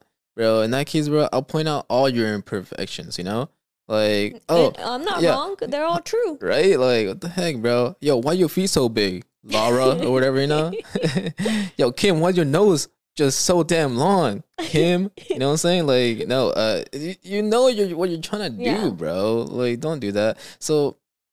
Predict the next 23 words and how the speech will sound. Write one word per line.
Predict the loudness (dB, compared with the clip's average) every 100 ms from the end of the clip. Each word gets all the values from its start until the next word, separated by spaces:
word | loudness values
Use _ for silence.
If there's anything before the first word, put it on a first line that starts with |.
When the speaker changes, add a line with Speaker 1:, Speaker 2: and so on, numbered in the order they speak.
| -4
Speaker 1:
everybody | 0 2 2
sucks | -2 -4 -4
here. | -8 -8
I | -8
kinda | -6 -6
think | -6 -8
a | -8
little | -6 -4
bit, | -2 -2
but | 2 2 2
I | -4
feel | -4 0
like | 0 0 -8 _ _ _ _ _
if | -6 -2
I |
was | 0 -2
to | -4 -6
throw | -2 0
a |
little | 0 -2
more | -2 -2 -4 -8 _ _ _ _ _ _ _
sucky | -6 -4 -4 -4 -6 -8
<laughs> | -4 0 0 -4